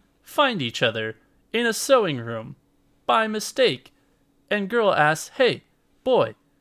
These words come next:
can you sew me a cosplay? Because this is what I've got.' And boy's like, 'Wow, your cosplay is horrendous. I've never seen such worse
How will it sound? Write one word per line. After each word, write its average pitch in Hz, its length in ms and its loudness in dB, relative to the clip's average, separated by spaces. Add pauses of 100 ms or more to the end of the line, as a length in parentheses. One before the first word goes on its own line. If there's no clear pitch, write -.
(260)
can 107 320 -6
you 170 400 -8
sew 143 400 0
me 165 260 -4
a 135 120 -2
cosplay? 226 760 -2 (240)
Because 131 440 -4
this 220 200 -4
is 151 140 -8
what 139 160 2
I've 170 200 0
got.' 208 360 0
And 127 160 -6
boy's 147 300 -2
like, 131 200 0
'Wow, 175 340 0 (240)
your 196 180 -2
cosplay 220 680 -2 (220)
is 131 160 -4 (100)
horrendous. 135 840 -4
I've 196 220 0
never 143 240 -2
seen 196 320 -8
such - 300 -6
worse 165 480 -6